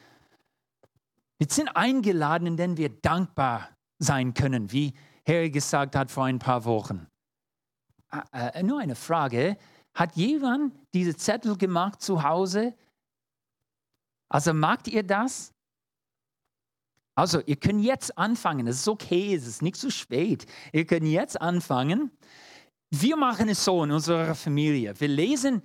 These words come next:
also jeden Abend machen wir, hm? Okay, okay. <clears throat> Herr hat uns gesagt, also das wäre die Aufgabe an den Tag.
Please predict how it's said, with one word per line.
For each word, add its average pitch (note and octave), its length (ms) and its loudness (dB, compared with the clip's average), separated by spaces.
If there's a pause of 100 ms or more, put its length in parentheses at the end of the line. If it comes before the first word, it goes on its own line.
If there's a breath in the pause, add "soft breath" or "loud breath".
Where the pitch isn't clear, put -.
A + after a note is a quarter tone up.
(180 soft breath)
also D#3+ 200 0
jeden F#3 320 0
Abend G3+ 300 0
machen F#3 460 -2
wir, D#3+ 220 -4 (260)
hm? A#3 220 0 (1700)
Okay, F#3 260 0 (120)
okay. C#3+ 260 0 (260)
<clears throat> - 280 -2 (1080 loud breath)
Herr G#3 240 2
hat A3+ 160 0
uns G3 180 2
gesagt, E3 480 -2 (220)
also B2 160 -2
das C3+ 180 -2
wäre D3 80 0
die A#2 120 -2
Aufgabe F3 640 0 (240)
an C3 160 -4
den D3 160 -2
Tag. D#3 340 0